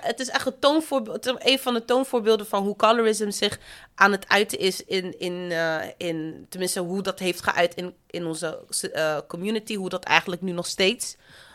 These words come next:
eh, uit in community. Ehm, ik merk wel dat bij vrouwen het nog steeds wel de norm is van hoe lichter, hoe beter.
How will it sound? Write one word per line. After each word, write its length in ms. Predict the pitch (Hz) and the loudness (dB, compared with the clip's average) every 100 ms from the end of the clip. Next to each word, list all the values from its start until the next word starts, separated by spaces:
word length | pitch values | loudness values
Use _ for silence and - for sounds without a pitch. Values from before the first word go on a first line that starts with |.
| _ | _
eh, 220 | 202 190 185 | 8 8 8
uit 200 | 190 190 | 6 4
in 120 | 208 | -2
community. 680 | - 190 190 190 190 196 254 - - - _ | -4 -4 -4 -4 -6 -6 -6 -8 -20 -20 _
Ehm, 420 | 170 170 160 160 - - | 2 4 4 2 -4 -8
ik 140 | 185 | -6
merk 240 | 190 190 180 | 2 4 4
wel 220 | 185 196 | 4 4
dat 160 | 190 180 | 4 2
bij 140 | 175 | 2
vrouwen 480 | - 202 202 185 156 | 6 8 8 6 4
het 120 | 180 | 2
nog 180 | 190 175 | -2 -2
steeds 340 | - 214 208 | 2 2 2
wel 260 | 185 175 170 | 4 4 4
de 80 | 175 | 0
norm 280 | 170 170 | 0 0
is 140 | 165 165 | -2 -2
van 160 | 170 | -2
hoe 120 | 170 170 | -2 -4
lichter, 320 | 165 - 180 | -6 -8 -12
hoe 100 | 160 | -8
beter. 480 | 156 147 - 190 | -4 -4 0 0